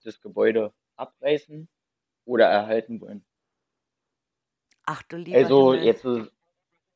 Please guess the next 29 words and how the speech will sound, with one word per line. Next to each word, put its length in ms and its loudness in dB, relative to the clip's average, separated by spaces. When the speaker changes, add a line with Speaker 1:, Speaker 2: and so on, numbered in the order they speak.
Speaker 1:
ja, 460 4
also 240 0
so 220 0
wie 100 0
ich 240 -4
das 220 -4
sehe, 540 4
das 100 -20
ist 240 -20
ja 240 2
eigentlich, 600 -8
naja, 440 2
abreißbereit. 1500 -10
Speaker 2:
Vor 220 -6
allem, 240 -4
es 160 -12
ist 220 -14
auch 160 -8
spannend, 600 -8
wenn 200 -4
sie 120 -12
das 200 -10
erhalten 640 -8
wollen, 380 -8
beziehungsweise 880 -10
wenn 160 -10
das 200 -12
ganze 420 -10
Ding 440 -8